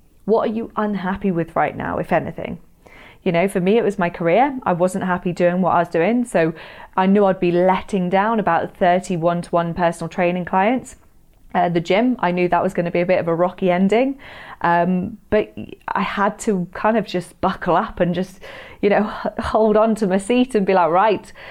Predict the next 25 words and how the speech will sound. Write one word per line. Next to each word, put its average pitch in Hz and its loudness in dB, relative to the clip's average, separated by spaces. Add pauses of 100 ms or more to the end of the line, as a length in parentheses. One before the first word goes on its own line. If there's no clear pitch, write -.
(180)
let's 190 0
see 233 2
which 214 4
way 190 4
we 180 2
can, 180 0
uh, 170 4 (320)
we 196 0
can 185 -4
go 165 2
about 151 0
this." - -6 (480)
And 247 2
the 254 2
final 294 0
thing 254 2
I, 202 2 (160)
I 185 0
wanted 196 0
to 185 -6
just - -8
finish 196 0
this 175 -8
one 165 0
on - -4